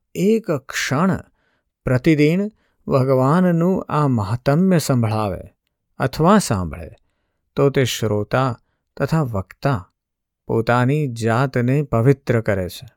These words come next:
જે મનુષ્ય દ્વાદશી અથવા એકાદશીના દિવસે આનું શ્રવણ કરે છે,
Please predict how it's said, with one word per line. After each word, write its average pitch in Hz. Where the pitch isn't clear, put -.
જે 123
મનુષ્ય 123
દ્વાદશી 117
અથવા 156
એકાદશીના 139
દિવસે 113
આનું 151
શ્રવણ 117
કરે 104
છે, -